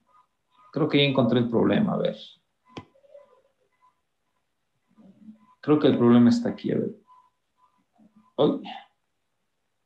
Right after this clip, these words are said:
Ok. Lapicito, color rojo, muy bien. Aquí y acá. Entonces ahí tengo el dos que había comentado.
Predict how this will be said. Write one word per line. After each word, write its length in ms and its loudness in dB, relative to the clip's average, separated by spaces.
Ok. 240 -10
Lapicito, 920 -2
color 280 0
rojo, 400 2
muy 180 2
bien. 360 -2
Aquí 580 -4
y 200 -12
acá. 520 -8
Entonces 500 -4
ahí 160 4
tengo 540 4
el 160 2
dos 240 4
que 80 2
había 240 4
comentado. 800 4